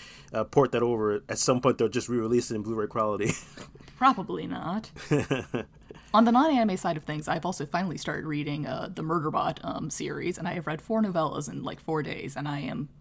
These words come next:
Speaker 2: very pleased. Murderbot is fun.
Speaker 1: Hmm. Sounds great. Sounds
Speaker 2: Mm-hmm.
Speaker 1: great.
Speaker 2: It, it, it's like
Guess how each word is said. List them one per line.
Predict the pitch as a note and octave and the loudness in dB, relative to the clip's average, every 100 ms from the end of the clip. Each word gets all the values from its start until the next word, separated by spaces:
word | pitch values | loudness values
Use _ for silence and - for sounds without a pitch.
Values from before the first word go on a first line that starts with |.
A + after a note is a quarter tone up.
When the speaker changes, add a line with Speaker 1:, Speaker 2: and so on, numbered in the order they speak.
| - | -12
Speaker 2:
very | - D#3 | -4 -4
pleased. | C#3+ - C#3 - - | -6 -12 -12 -14 -6
Murderbot | F3+ E3+ D3 C#3 | -4 2 4 2
is | C#3 | 0
fun. | - D3 G#3+ - - - - - | -8 -2 -2 -2 -20 -20 -20 2
Speaker 1:
Hmm. | F3+ G#2 - - - - - - - - - - - - - - - - | 4 4 -4 -20 -20 -20 -20 -20 -20 -20 -20 -20 -20 -20 -20 -20 -20 -18
Sounds | - F#2 E2+ | -8 -8 -4
great. | G2 G#2+ - - - - | -2 -2 -2 -18 -20 -14
Sounds | - D#2+ - | -6 -4 -4
Speaker 2:
Mm-hmm. | F#2+ | -4
Speaker 1:
great. | A2+ - - - - - - - - - - | -4 -4 -12 -20 -20 -20 -20 -20 -14 -8 -2
Speaker 2:
It, | F#3+ | 0
it, | - F3+ - | 0 -2 -2
it's | F#3+ - | -2 -2
like | A3 G#3 G3+ - | -4 -2 -4 -6